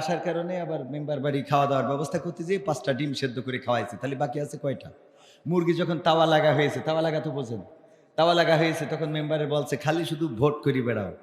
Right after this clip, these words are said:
মুরগি যে তাওয়া লাগা হয়েছে, পাঁচটা ডিম বসাইলে লস হয়ে যাবে না? তার থেকে আর পাঁচটা ডিম খুঁজে নিয়ে আসো।" গ্রামে খুঁজেছে, খুঁজে পেয়েছে হাঁসের ডিম পাঁচটা। কয়টা? মুরগির পেটের নিচে হাঁসের ডিমও দিলে ফোটে না, ফোটে না?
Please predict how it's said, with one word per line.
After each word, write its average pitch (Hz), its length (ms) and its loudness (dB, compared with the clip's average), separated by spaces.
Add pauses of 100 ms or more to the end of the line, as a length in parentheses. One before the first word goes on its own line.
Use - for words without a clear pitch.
(240)
মুরগি 156 280 0
যে 147 120 -2
তাওয়া 151 220 4
লাগা 147 200 4
হয়েছে, 151 260 2
পাঁচটা 147 360 0
ডিম 156 200 -2
বসাইলে 151 360 -4
লস 151 280 0
হয়ে 196 100 0
যাবে 202 240 -4
না? 233 120 -8 (560)
তার 139 180 -4
থেকে 156 180 0
আর 147 60 4
পাঁচটা 143 300 -2
ডিম 160 180 -2
খুঁজে 156 240 -4
নিয়ে 160 140 -2
আসো।" 175 160 -4
গ্রামে 156 340 -4
খুঁজেছে, 165 480 -4
খুঁজে 151 300 -4
পেয়েছে 143 340 -4
হাঁসের 131 400 -4
ডিম 120 140 -6
পাঁচটা। 104 360 -8
কয়টা? 135 300 -4 (1040)
মুরগির 156 360 2
পেটের 156 260 4
নিচে 147 280 2
হাঁসের 139 320 2
ডিমও 160 220 4
দিলে 139 240 2
ফোটে 143 280 0
না, 170 100 -2
ফোটে 120 240 -4
না? 95 120 -6